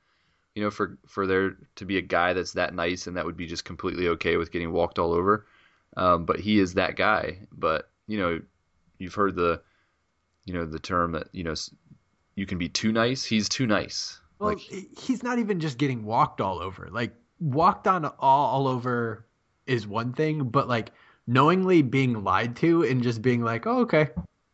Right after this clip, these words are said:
Speaker 2: that's cool. Just let me know whenever you're ready. That's cool."
Speaker 1: Maybe we,
Speaker 2: <laughs>
Speaker 1: maybe we could
Speaker 2: That's
Speaker 1: all
Speaker 2: different.
Speaker 1: learn a lesson from Danny Pink.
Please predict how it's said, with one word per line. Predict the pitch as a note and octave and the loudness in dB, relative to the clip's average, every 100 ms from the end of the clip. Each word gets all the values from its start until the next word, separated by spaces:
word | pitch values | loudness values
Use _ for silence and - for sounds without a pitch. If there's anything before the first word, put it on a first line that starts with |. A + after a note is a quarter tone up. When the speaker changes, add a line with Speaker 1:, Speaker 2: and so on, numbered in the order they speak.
| _ - | _ -4
Speaker 2:
that's | B3 | 0
cool. | - G3 F#3+ _ _ _ _ - | 2 0 -2 _ _ _ _ 0
Just | F#3+ - | 4 6
let | G3+ | 6
me | G3 | 6
know | F#3 F#3 - _ _ - | 6 4 0 _ _ 2
whenever | D#3+ E3+ | 4 6
you're | F3+ | 4
ready. | E3 D#3+ D#3 D#3 _ _ | 4 4 2 -2 _ _
That's | - E3 | -2 0
cool." | - C3+ - _ _ - | 0 -4 -4 _ _ -6
Speaker 1:
Maybe | G#2 - C3 | 2 4 4
we, | - | 4
Speaker 2:
<laughs> | D#3 | 2
Speaker 1:
maybe | A2 B2 | 2 -2
we | C3 | -4
could | - | 0
Speaker 2:
That's | |
Speaker 1:
all | A2 | 4
Speaker 2:
different. | G#2+ G#2 | 4 4
Speaker 1:
learn | G2+ G#2+ | 2 0
a | |
lesson | G2 F#2 F#2+ F#2+ | 0 -2 -4 -8
from | - E2+ | -12 -8
Danny | F2+ E2+ | -6 -6
Pink. | E2+ F2 D#2+ - | -8 -10 -10 -16